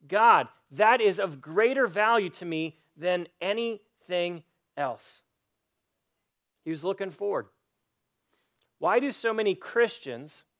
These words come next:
and what I'm defining as a Christian is someone who's confessed Jesus as God, repented of their sin, and committed to Jesus as Lord of their life.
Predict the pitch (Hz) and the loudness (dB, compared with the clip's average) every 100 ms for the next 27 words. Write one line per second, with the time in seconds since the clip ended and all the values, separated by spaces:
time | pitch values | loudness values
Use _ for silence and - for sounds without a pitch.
0 | _ - 143 156 180 214 220 - 196 185 | _ -12 -6 -2 -2 -2 -2 -2 -2 -2
1 | 175 175 - 202 - 156 - 202 202 165 | -6 -8 -6 -6 -6 -12 -8 -2 -2 -2
2 | - _ _ _ 185 160 196 202 - 143 | -6 _ _ _ -12 -4 0 0 -4 -12
3 | 180 220 226 208 156 127 156 165 147 139 | -10 -8 -8 -8 -6 -2 0 0 -4 -8
4 | 190 202 208 202 165 160 143 - 175 151 | -8 -6 -4 -2 -2 -6 -8 -6 -4 -4
5 | 143 _ _ 147 147 170 180 202 202 - | -6 _ _ -14 -12 -4 0 2 0 -2
6 | 175 160 156 143 165 180 175 - 143 127 | 0 0 0 -6 -10 -10 -10 -10 -12 -10
7 | 147 170 170 147 156 135 110 98 _ | -4 -2 -2 -4 -4 -4 -4 -8 _